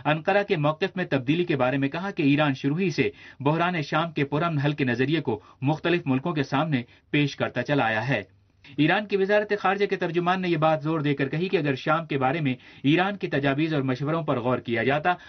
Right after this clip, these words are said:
تو شاید اس عرصے کے دوران ہونے والے خون خرابے کو روکا جا سکتا تھا۔ انہوں نے کہا کہ بہرحال یہ ایک مثبت پیش رفت ہے اور علاقائی صلاح و مشورے کا عمل خطے سے باہر کے ملکوں کے درمیان ہونے والے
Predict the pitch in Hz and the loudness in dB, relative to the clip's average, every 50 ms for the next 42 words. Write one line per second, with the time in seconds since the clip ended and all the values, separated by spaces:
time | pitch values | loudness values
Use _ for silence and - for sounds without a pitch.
0 | - - - 180 175 - 185 190 202 190 180 175 - 180 175 175 - 202 180 175 | -18 -6 -4 -4 0 2 2 2 2 0 -2 -4 -2 -4 -4 -2 0 0 0 0
1 | 147 143 139 147 156 175 175 160 147 139 131 139 139 151 151 117 104 - - - | 0 2 2 2 2 0 0 0 0 2 2 2 2 2 0 0 -2 -6 -14 -20
2 | - - - 165 165 160 151 - 147 147 156 170 190 175 - 139 135 131 123 135 | -10 -6 -4 -2 -2 -2 -2 0 2 2 2 2 0 -2 0 0 0 0 0 0
3 | 123 123 123 120 - 123 - - 127 113 110 123 120 107 - - _ _ - - | 0 0 0 -2 -2 -6 -8 -6 -6 -6 -2 -2 -2 -4 -4 -8 _ _ -20 -20
4 | - - - - 123 131 147 156 160 147 160 165 180 185 185 170 143 143 139 147 | -20 -20 -10 -4 -2 0 2 2 2 0 0 0 0 -2 -2 0 0 2 2 4
5 | 143 151 175 175 156 151 151 - 139 135 135 139 143 135 - 135 120 117 - 135 | 4 2 2 2 0 -2 -2 0 -2 -2 0 0 -2 -2 0 -2 -2 -2 -2 -4
6 | 135 - 151 156 185 185 - - - - 160 160 170 170 165 160 160 180 180 196 | -4 -2 -2 -4 -4 -4 -6 -12 -2 0 2 2 4 4 2 2 2 2 0 0
7 | 190 - 175 156 156 170 165 147 131 131 - 156 160 180 180 165 131 127 131 147 | 0 0 0 0 2 2 2 0 0 0 0 0 0 0 2 2 2 2 2 2
8 | 156 160 - - 139 - - 160 151 160 139 123 120 127 156 170 - - 135 123 | 0 0 -2 -6 -8 -6 -6 -4 -4 -2 0 0 0 0 0 -2 -2 -2 -2 -2
9 | 120 - 151 147 143 143 123 120 120 120 131 135 156 156 143 120 117 110 123 139 | -2 -2 -2 -2 -2 -2 -2 -2 0 0 2 0 0 0 0 -2 0 0 2 2
10 | 143 127 104 | 2 2 -2